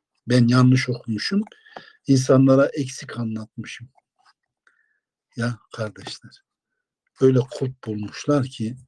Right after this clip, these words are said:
siz dedim bu anlattığınıza inanıyor musunuz? Ben size şimdi hadis çıkarsam, bunu inkar etseniz Allah muhafaza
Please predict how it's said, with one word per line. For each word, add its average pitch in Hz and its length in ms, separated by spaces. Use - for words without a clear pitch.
siz - 280
dedim 156 260
bu 170 160
anlattığınıza 151 640
inanıyor 139 400
musunuz? 202 420
Ben 160 120
size 165 220
şimdi 165 280
hadis 147 340
çıkarsam, 110 640
bunu 151 140
inkar 151 360
etseniz 127 500
Allah 127 280
muhafaza 117 560